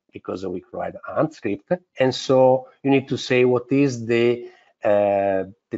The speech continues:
target that it need to be run. So build is the target that need to be run, and then we can see in, uh, which way the scheduling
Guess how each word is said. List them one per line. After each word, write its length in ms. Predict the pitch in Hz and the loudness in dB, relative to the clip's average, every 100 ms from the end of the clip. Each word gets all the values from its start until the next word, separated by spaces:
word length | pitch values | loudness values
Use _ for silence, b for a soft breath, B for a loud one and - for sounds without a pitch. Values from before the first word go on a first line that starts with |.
| - | 4
target 440 | 202 185 110 - - | 6 6 2 -6 -8
that 140 | 104 101 | -12 -10
it 280 | 104 - 117 | -12 -6 -4
need 160 | 120 | -4
to 60 | 110 | -2
be 100 | 107 | 2
run. 220 | 160 131 | 2 0
So 160 | - 101 | -6 -10
build 440 | 98 160 156 95 90 - | -2 2 2 0 -10 -12
is 120 | 104 | -12
the 80 | 98 | -10
target 400 | - 90 85 87 - 95 | -6 -6 -8 -18 -20 -18
that 200 | 90 92 | -14 -12
need 160 | 90 | -12
to 60 | 101 | -6
be 100 | 147 | -4
run, 420 | 120 - 151 233 - _ _ - | -4 -2 -4 -6 -10 _ _ 0
and 180 | 208 151 | 4 6
then 360 | 151 160 175 | 6 8 8
we 100 | 156 | 6
can 180 | 139 147 | 2 0
see 540 | 135 - 151 143 139 B B - | -2 2 4 4 2 B B -4
in, 220 | 147 147 | 2 4
uh, 100 | 143 | 6
which 320 | 165 214 - | 6 4 4
way 380 | 165 165 165 160 | 6 8 6 4
the 100 | 139 | 0
scheduling 640 | - 202 180 139 127 123 | 4 6 8 8 6 2